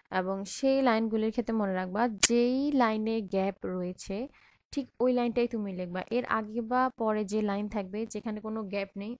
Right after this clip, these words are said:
ওই লাইনটা তোমাকে লিখতে হবে না। Praise বা clause দিয়ে তুমি যে, আহ, গ্যাপটা fill, fill করবে, আহ, উম, fill up করবে ওই, আহ,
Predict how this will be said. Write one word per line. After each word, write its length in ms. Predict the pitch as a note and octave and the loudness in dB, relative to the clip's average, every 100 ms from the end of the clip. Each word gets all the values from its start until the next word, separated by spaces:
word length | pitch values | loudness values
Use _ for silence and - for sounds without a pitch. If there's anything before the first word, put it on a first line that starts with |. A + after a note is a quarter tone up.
| - | -2
ওই 140 | A#3+ | 0
লাইনটা 260 | A3+ G#3+ A3 | 0 -2 -6
তোমাকে 500 | G#3+ G#3+ G#3 D4 A4+ _ _ - | -6 -8 -4 -6 -6 _ _ -6
লিখতে 300 | G#3+ - A#3 | -6 -4 -4
হবে 220 | G#3+ G3 | -4 -4
না। 140 | F3+ - - - _ _ - | -8 -10 -14 -20 _ _ 4
Praise 480 | B3 C4 D4 C#4+ - | 4 6 2 -6 -4
বা 80 | A#3 | -4
clause 460 | - G#3+ G#3 A3+ | 0 2 2 0
দিয়ে 480 | G#3+ A#3+ A3+ G3+ C#4+ - _ | -4 -2 0 0 -2 -4 _
তুমি 280 | - G#3+ A#3 | -4 -2 -2
যে, 460 | G#3+ A3 A#3 B3+ E4+ - _ - | -4 -2 0 0 -4 -12 _ -10
আহ, 460 | G3+ G3 F#3+ F#3 | -4 -2 -2 -4
গ্যাপটা 360 | F#3+ G#3+ - B3+ | -2 -2 -2 -4
fill, 600 | - - A#3+ A#3 A#3 A#3+ - | -4 -4 0 0 0 -2 -6
fill 240 | - C#4 C4+ | -2 0 2
করবে, 440 | A#3 F#3+ G3 E4 - - - - | 2 0 0 -2 -2 -16 -14 -2
আহ, 400 | G3 F#3 F#3 C#3+ | 0 2 0 -4
উম, 320 | G3+ G3 G3 | -4 -4 -4
fill 200 | A#3+ A#3 | 0 0
up 120 | A#3 | 0
করবে 340 | - G#3 A#3 G4+ - _ _ - | -2 0 0 -2 -6 _ _ -2
ওই, 480 | A#3 B3+ D4 E4+ - | 0 2 0 -4 -6
আহ, 460 | A3 G#3+ G3+ G3+ | -4 -4 -4 -6